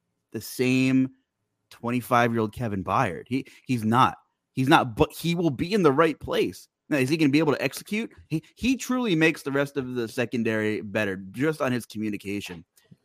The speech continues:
Bottom line is he has no pass breakups, no <laughs> I N Ts so far this year, and he hasn't looked particularly break. Here's one you'll like. He came to Philly and got an unsportsmanlike at a bad time. He had two in seven years in Tennessee, by the way.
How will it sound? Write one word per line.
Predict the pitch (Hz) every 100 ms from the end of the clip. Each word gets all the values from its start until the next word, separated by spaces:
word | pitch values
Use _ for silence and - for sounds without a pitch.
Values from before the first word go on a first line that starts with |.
| _ _ -
Bottom | - 160
line | 208
is | 147
he | 123
has | 127
no | 117 139
pass | 139 127 135
breakups, | 135 117 113 117
no | 123
<laughs> |
I | 123
N | 120
Ts | - 143 131
so |
far | 113 110 - 110
this | 117 -
year, | 110 123
and | 120
he | 117
hasn't | 143 185
looked | 165 -
particularly | 135 - 139 127 123 110
break. | 127 120 - - -
Here's | 220 208
one | 208
you'll | 165 170
like. | 135 87 82
He | 110
came | 165 185
to | 156
Philly | - 160
and | 147
got | 131 120
an |
unsportsmanlike | 131 123 123 135 - 117 113 107
at | 107
a |
bad | 101 113 107
time. | 110 101
He | 147
had | 131
two | - - 226
in | 220
seven | 139 147 160 139
years | 139 131
in | 107
Tennessee, | 101 117 98 110 110
by | 107 -
the | 52
way. | 52